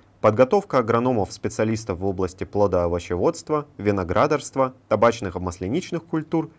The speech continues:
велась в рамках Краснодарского института пищевой промышленности. К работе и учебе в вузе возвращались фронтовики.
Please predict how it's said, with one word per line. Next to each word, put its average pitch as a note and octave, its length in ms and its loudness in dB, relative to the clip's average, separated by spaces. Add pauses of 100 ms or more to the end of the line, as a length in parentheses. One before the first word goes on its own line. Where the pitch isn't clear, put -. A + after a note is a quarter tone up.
велась G#2 420 2
в F#2+ 80 -2
рамках B2 380 0
Краснодарского G#2 720 -2
института A2+ 520 -4
пищевой F2+ 440 -2
промышленности. G#2 760 -6 (1200)
К - 40 -16
работе F3+ 420 4
и - 20 2
учебе F3+ 400 2
в D3 80 0
вузе F#3 260 0
возвращались C3 600 2
фронтовики. A2+ 760 -2